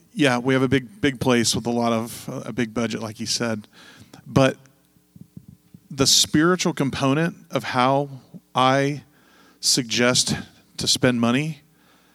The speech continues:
is a pretty big deal. And as I've gotten more used to being a church guy, which I never thought I would be, by the way, um, I'm gonna have to account for that someday.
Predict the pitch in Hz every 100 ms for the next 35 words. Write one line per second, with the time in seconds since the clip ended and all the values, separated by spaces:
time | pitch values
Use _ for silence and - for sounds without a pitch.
0 | _ - - - 170 170 147 120 127 123
1 | 107 - - - _ _ - - - _
2 | - 120 127 131 110 147 143 127 131 123
3 | 135 135 - 113 127 131 117 117 - 151
4 | 147 - 113 117 123 123 123 120 117 -
5 | 131 123 120 110 113 113 135 - - -
6 | 117 117 110 113 131 _ - - - -
7 | - - - 127 120 117 113 104 - _
8 | _ _ _ _ _ _ _ - 214 269
9 | 160 131 110 120 110 - 135 135 - 127
10 | 113 110 110 117 - 110 107 - -